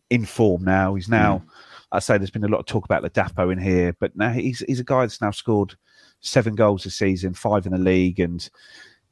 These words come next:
Speaker 1: yeah, maybe it's not as many as he'd like or we'd like, but this is just what you want your striker to do, isn't it? Score you, score you the goals when it matters, like he did on Tuesday, like he did last night. But no, great goal and a goal sort of fit to win any occasion, really.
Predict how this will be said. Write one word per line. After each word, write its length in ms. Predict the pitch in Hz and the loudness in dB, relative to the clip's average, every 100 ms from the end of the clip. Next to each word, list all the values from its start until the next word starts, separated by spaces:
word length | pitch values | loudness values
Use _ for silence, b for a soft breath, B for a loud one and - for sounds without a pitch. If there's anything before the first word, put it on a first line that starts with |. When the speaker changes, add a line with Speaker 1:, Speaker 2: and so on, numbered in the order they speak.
| _ | _
Speaker 1:
yeah, 200 | 120 107 | 2 4
maybe 380 | 92 101 92 92 | 4 2 2 2
it's 180 | 90 - | 0 0
not 140 | 104 - | -2 -2
as 120 | 98 | -2
many 220 | 95 90 | 0 0
as 140 | 87 | -2
he'd 260 | - 107 92 | -2 -2 2
like 260 | 90 92 87 | 2 2 0
or 60 | |
we'd 240 | 95 92 92 | 0 2 2
like, 240 | 76 64 - | -2 -2 0
but 200 | 90 - b b b b | 0 0 b b b b
this 160 | 175 - | -4 -4
is 80 | 165 | -4
just 180 | 160 | -4
what 100 | 151 107 | -2 0
you 60 | |
want 160 | 113 78 | -2 -2
your 60 | |
striker 340 | - - 92 - | -4 0 0 -2
to 60 | |
do, 140 | 101 92 | 0 0
isn't 160 | 82 | 0
it? 60 | - | -6
Score 280 | - 123 113 | 0 2 2
you, 160 | 101 - | 2 -4
score 240 | - 123 | -2 0
you 80 | 107 | 2
the 80 | 90 | 2
goals 380 | 98 90 85 - | 2 2 0 -2
when 120 | 85 | -4
it 80 | 71 | -2
matters, 420 | 87 - 92 80 | -4 -4 -6 -2
like 140 | 90 | -2
he 60 | - | -2
did 140 | 95 87 | -2 -2
on 100 | 87 | -2
Tuesday, 520 | - 87 85 87 85 | -2 -2 0 0 2
like 220 | 90 87 | 0 -2
he 80 | - | -4
did 180 | 90 85 | -4 0
last 360 | 85 82 - | 2 2 -2
night. 280 | 87 85 82 b b b b b - | -2 -2 -2 b b b b b -2
But 200 | 80 - | -2 -2
no, 200 | 82 80 - _ - | -4 -4 -8 _ -2
great 260 | 98 80 | 0 2
goal 340 | 95 87 85 82 | 2 2 2 0
and 120 | 80 | -2
a 60 | 85 | 0
goal 340 | 95 82 80 | 2 2 0
sort 260 | - 90 71 | -6 -4 -4
of 160 | - - | -8 -14
fit 300 | - - 110 | -2 0 0
to 100 | - | 0
win 180 | 95 95 | 0 2
any 220 | 98 95 87 | 4 2 0
occasion, 540 | - 98 92 80 78 | 0 -2 -2 -4 -4
really. 380 | 87 78 69 | -2 0 -2